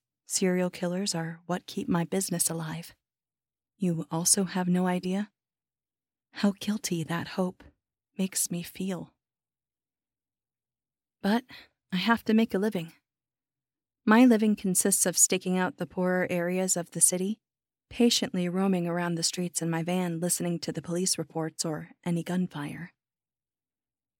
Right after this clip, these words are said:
My living consists of being the first responder to a suicide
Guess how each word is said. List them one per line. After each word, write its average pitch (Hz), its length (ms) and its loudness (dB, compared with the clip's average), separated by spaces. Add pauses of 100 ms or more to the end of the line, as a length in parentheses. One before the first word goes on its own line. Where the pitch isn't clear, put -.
My 220 140 8
living 240 320 8
consists 196 560 2
of 175 160 -6
being 190 280 0
the 175 80 -2
first - 420 -4
responder 175 560 0
to 165 180 -4
a 165 60 -2
suicide - 720 0